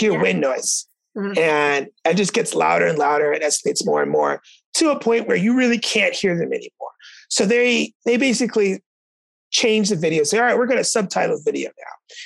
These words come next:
Speaker 2: They go to subtitle the video, and the wind picks up again. And this time, it blows the subtitles off the video, and it hits one of the guys in the face.
Speaker 1: <laughs>
Speaker 2: And then they're like, "Okay, we're, we're actually re-recording this. We're gonna,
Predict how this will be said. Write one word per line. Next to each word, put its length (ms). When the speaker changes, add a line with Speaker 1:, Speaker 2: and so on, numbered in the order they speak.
Speaker 2:
They 100
go 140
to 80
subtitle 600
the 140
video, 460
and 80
the 80
wind 240
picks 220
up 140
again. 360
And 140
this 180
time, 320
it 240
blows 540
the 100
subtitles 840
off 280
the 100
video, 520
and 120
it 60
hits 280
one 160
of 20
the 80
guys 360
in 80
the 100
face. 600
Speaker 1:
<laughs> 40
Speaker 2:
And 140
then 220
they're 200
like, 220
"Okay, 460
we're, 460
we're 100
actually 240
re-recording 480
this. 220
We're 100
gonna, 300